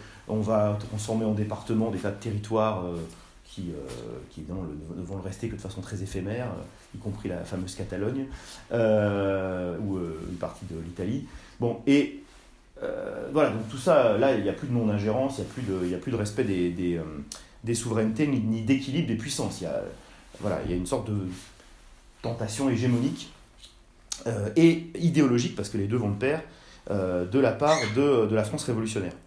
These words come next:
et napoléonienne. L'autre, euh, élément, ensuite, c'est, euh, la, la ré-, la révolution de dix-huit cent quarante-huit, parce qu'on revient en quelque sorte au,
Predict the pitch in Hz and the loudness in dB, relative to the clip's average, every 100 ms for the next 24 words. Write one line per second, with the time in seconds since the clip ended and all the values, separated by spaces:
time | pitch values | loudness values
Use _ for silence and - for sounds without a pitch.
0 | - - - - _ - 147 127 104 104 | -20 -20 -20 -20 _ 2 4 4 2 0
1 | 95 87 - - - - - - - - | 0 -4 -14 -20 -20 -20 -20 -20 -20 -20
2 | - - - - 131 170 170 170 143 120 | -20 -20 -18 -2 8 10 8 6 4 6
3 | 110 104 98 95 90 87 85 85 - 110 | 6 6 4 2 0 0 -2 -4 -6 -2
4 | 110 110 147 226 - - - - - 107 | 0 2 2 0 -6 -16 -20 -20 -10 -6
5 | 113 170 - 151 156 160 - 101 107 104 | -4 -2 0 2 2 0 0 2 4 4
6 | 113 110 104 95 92 87 85 82 95 87 | 6 6 6 4 2 2 2 0 0 -2
7 | 92 101 110 156 127 113 120 113 110 104 | -2 -2 -2 0 -2 -2 -4 -2 -2 -2
8 | 151 175 - - - - - - - - | -4 -8 -10 -18 -20 -20 -20 -20 -20 -20
9 | - - 127 160 143 135 131 170 202 170 | -20 -8 -2 2 4 4 6 6 6 4
10 | 117 113 110 127 123 147 - - 90 | 2 -2 -2 0 0 0 -2 -4 -4